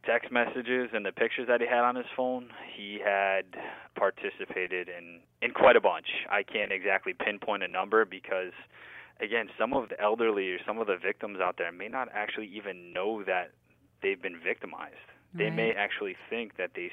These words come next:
Speaker 1: saved their grandkid from being in trouble. The grandparent does it out of the kindness of their heart. They
Speaker 2: Are you saying that this guy might have done this dozens of times, or, like, h-,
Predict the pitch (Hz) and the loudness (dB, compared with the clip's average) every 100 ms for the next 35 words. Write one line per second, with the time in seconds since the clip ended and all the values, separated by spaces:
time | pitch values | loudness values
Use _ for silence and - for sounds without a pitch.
0 | - 104 107 87 87 87 95 107 123 123 | -6 -4 -4 -4 -6 -6 -4 -4 -6 -10
1 | 87 87 87 - - - - - - - | -8 -8 -10 -16 -20 -18 -18 -20 -20 -8
2 | - 95 95 104 95 - 95 104 95 90 | -4 -2 0 0 0 0 0 2 2 -2
3 | 90 90 90 87 92 87 90 90 92 87 | -4 -4 -2 -2 -4 -4 -2 -2 -2 -4
4 | 90 90 - 90 90 - 90 82 - - | -4 -4 -2 -2 -4 -4 -4 -2 -6 -2
5 | 190 202 - 185 - 233 247 240 254 220 | 0 -2 -4 -6 -2 -2 0 0 0 0
6 | 202 202 214 196 190 185 180 165 175 180 | 0 -2 -2 0 0 -2 -2 -2 -2 -2
7 | 165 160 175 170 202 233 240 233 240 240 | -4 -2 0 0 4 2 2 -2 0 2
8 | 247 214 180 170 156 | 2 2 2 2 -2